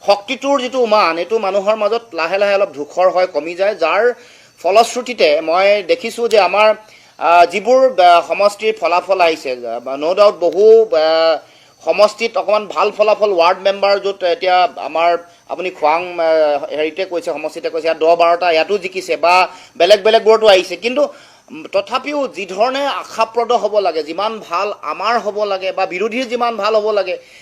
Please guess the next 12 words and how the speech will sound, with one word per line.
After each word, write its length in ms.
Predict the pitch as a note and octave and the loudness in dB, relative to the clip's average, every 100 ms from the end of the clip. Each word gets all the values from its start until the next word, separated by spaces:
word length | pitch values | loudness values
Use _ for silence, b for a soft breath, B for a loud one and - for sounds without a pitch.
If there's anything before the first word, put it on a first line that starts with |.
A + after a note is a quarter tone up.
| B - | B -2
সেইটো 220 | B3 D4+ | 0 0
হৈ 200 | A3+ B3+ | 4 4
উঠা 220 | B3 G#3 | 4 -2
নাই। 160 | D3+ G#2 _ b b b | -8 -12 _ b b b
সেইটো 240 | A3 C4+ C#4+ | -2 -2 -2
ন-, 160 | A3 E3 | -4 0
হৈ 140 | G#3 B3+ | 2 2
নুঠাৰ 360 | B3+ A3 C4 | 0 -4 -6
স্বাভাৱিক 540 | B3+ G#3 F3+ G#3 C4+ - | -4 -6 -2 -4 -4 -6
কথাটোৱে 420 | B3 A#3+ A#3+ B3+ | -6 -6 -4 0
হ'ল 340 | B3 A#3 C4 G#3+ | 2 2 -2 -2
যে 360 | A3+ A#3+ B3+ | -2 -2 -4